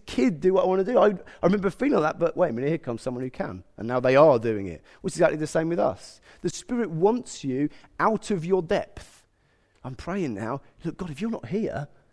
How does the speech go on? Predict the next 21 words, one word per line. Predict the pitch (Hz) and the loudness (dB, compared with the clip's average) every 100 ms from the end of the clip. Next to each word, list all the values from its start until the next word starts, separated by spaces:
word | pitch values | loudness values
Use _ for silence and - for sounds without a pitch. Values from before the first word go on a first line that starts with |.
| _ _ | _ _
I'm | 196 277 | -6 -4
in | 139 139 | -4 -4
real | 208 202 147 | -4 -2 -4
trouble." | - 196 139 98 | -4 -6 -6 -4
Yeah, | 127 120 | -2 -2
this | 131 | -4
is | |
when | 123 117 | -6 -6
I | |
come. | 107 156 104 - - | -4 -4 -6 -8 -20
Spirit | - - 190 156 127 | -20 0 2 2 0
of | 120 | -2
God | 190 156 | -2 -2
comes | - 104 127 - - - | -8 -6 -6 -8 -12 -4
and | 139 | -4
he | |
backs | 131 160 - - | -2 -4 -2 0
up | 135 151 | 2 4
our | 143 - | 2 2
authoritative | 139 147 139 - 127 139 139 - - - | -2 -2 -2 -4 -6 -2 -2 -6 -4 -2
action. | 190 - 139 82 | -2 -2 -6 -6